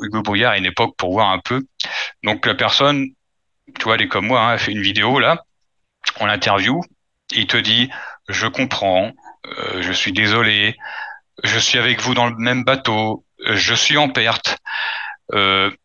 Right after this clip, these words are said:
et très souvent derrière, on va arrêter le système de financement dilutif, on va trouver une solution. Et puis au final, non. Au final, non. C'est toujours la même chose. Encore une fois, je n'ai vu aucune action sortir de ce système de financement.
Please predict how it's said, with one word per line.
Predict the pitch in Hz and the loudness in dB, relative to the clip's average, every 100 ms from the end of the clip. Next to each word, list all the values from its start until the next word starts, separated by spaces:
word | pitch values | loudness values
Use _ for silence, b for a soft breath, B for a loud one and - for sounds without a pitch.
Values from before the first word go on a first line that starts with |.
| _ | _
et | 117 | -4
très | - 135 | 0 0
souvent | - 131 143 | 2 2 2
derrière, | 135 123 123 135 139 - _ _ _ _ _ _ _ _ - | 4 2 2 2 2 0 _ _ _ _ _ _ _ _ -4
on | 120 | 0
va | 110 120 | 4 4
arrêter | 120 120 127 | 4 2 0
le | |
système | - 131 - 113 | 0 -2 -2 -2
de | 104 | 0
financement | 101 - 113 - 113 | -2 0 -2 0 -2
dilutif, | 107 117 135 135 107 107 - - | 0 0 0 2 2 0 0 -2
on | 98 | 2
va | 110 | 2
trouver | - 110 | 2 0
une | 113 | 2
solution. | 107 123 131 - 120 113 - B B B B - | 2 2 2 4 4 0 -4 B B B B -6
Et | 98 | -2
puis | - | 0
au | 98 | 0
final, | - 104 104 | 0 0 0
non. | 131 156 _ _ _ _ _ - - | -2 -4 _ _ _ _ _ -12 -4
Au | - | -2
final, | - 123 | 0 0
non. | 131 185 - _ _ _ _ - | 0 -4 -6 _ _ _ _ -6
C'est | - | -2
toujours | 117 117 | 0 2
la | 135 | 2
même | 160 | 2
chose. | - 113 - _ B B B B B - | 0 0 -4 _ B B B B B -4
Encore | 104 113 | 2 2
une | 110 | 2
fois, | - 143 175 | 0 2 4
je | 147 | 4
n'ai | 113 110 | 2 2
vu | 101 113 - _ | 0 -2 -4 _
aucune | 123 - 147 139 - | -6 -2 0 -2 -4
action | - 101 - 123 139 208 _ | -4 0 2 0 -2 -6 _
sortir | - - - - 135 | -2 -2 -2 -2 0
de | 139 101 | 0 0
ce | - | 0
système | 90 - - 110 | 0 0 0 0
de | 107 | 0
financement. | 107 - 147 - 185 | -2 0 -2 2 2